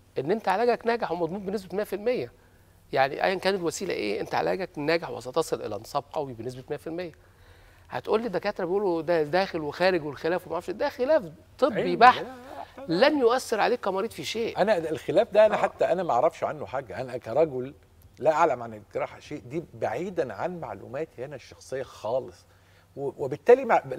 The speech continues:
Speaker 2: يعني ده علا-، ده كل جزء علمي بس ج-، يعني ت-، ت-، آه، آه، آه، lecturer آه، في الموضوع.
Speaker 1: بالظبط، يعني
Speaker 2: آه.
Speaker 1: مكانه مش، مش، مش على الميديا صراحه، لا، لا، لكن احنا بنتكلم فيه لان بعض الناس بيصيب، بتبقى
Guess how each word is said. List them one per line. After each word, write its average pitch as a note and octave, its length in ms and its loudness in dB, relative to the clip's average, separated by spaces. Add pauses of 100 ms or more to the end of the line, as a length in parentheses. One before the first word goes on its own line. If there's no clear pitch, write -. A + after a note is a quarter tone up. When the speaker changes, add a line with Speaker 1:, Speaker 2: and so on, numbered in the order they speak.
(140)
Speaker 2:
يعني C3+ 380 -6
ده E3+ 180 8
علا-، F#3 500 4
ده G3 360 4
كل G#3 540 -6
جزء G3 340 -2
علمي F3+ 560 -4 (540)
بس E3+ 400 0
ج-، A#2 120 -12
يعني B2 440 -4
ت-، C3+ 120 -6
ت-، A#2+ 260 -6
آه، B2 340 -8 (380)
آه، B2 640 -2
آه، - 20 -10
lecturer C#3+ 560 -2 (360)
آه، E3+ 180 2
في - 120 -4
الموضوع. G3+ 380 -4
Speaker 1:
بالظبط، - 460 0
يعني G3+ 180 2
Speaker 2:
آه. A3+ 40 0
Speaker 1:
مكانه D4 320 2
مش، A3 320 -6
مش، D3+ 360 -6 (120)
مش E3 180 -4
على C#3+ 100 4
الميديا D#3 280 0
صراحه، C#3 380 0
لا، C3+ 320 -2
لا، C3+ 240 -4
لكن G3+ 600 -2
احنا A3+ 240 -6
بنتكلم G3 600 -6
فيه A3+ 140 -10
لان E3+ 180 -10
بعض F#3+ 260 -8
الناس E3+ 200 -10
بيصيب، D3 400 -16
بتبقى C3 340 -8